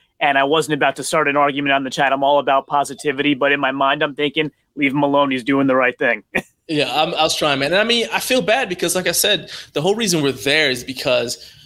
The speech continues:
Speaker 2: somebody's grandmother wants to see, or somebody's parents. I, I'll tell you a story, uh, 'cause you asked me about cool stories, and I think this
Speaker 1: Yeah.
Speaker 2: is kinda, like, the coolest one. This is, to me, is cooler than,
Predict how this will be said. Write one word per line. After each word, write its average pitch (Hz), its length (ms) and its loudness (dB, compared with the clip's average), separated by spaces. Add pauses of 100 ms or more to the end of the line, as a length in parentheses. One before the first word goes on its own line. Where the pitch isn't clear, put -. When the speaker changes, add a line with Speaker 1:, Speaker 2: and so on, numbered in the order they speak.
(120)
Speaker 2:
somebody's 143 460 0
grandmother 123 680 0
wants 117 240 -2
to 117 60 -2
see, 117 480 0
or 104 200 0
somebody's 123 420 -2
parents. 127 760 -4 (280)
I, 175 80 2
I'll 277 160 2
tell 254 160 0
you 185 100 2
a 151 40 0
story, 117 600 -2
uh, 135 120 -2
'cause 139 180 -2
you 196 80 0
asked 170 180 0
me 156 60 -6
about 123 240 -2
cool 123 240 -4
stories, 104 420 -2
and 110 160 -6
I 131 220 -2
think 139 240 -4
this 131 160 0
Speaker 1:
Yeah. 165 80 0
Speaker 2:
is 220 200 0 (320)
kinda, 127 240 0
like, 113 200 -4
the - 80 -12
coolest 131 500 -2
one. 110 240 -8 (560)
This 165 220 0
is, 180 140 -2
to 175 120 0
me, 151 300 2
is 135 300 2
cooler 151 520 0
than, 123 560 -2